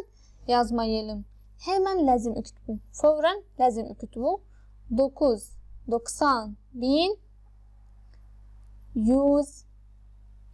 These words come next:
إلي. بحط إشارة أصغر.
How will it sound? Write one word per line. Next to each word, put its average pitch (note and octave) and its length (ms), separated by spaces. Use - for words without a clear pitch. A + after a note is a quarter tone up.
إلي. A#3+ 720
بحط - 340
إشارة D#4 640
أصغر. A3 380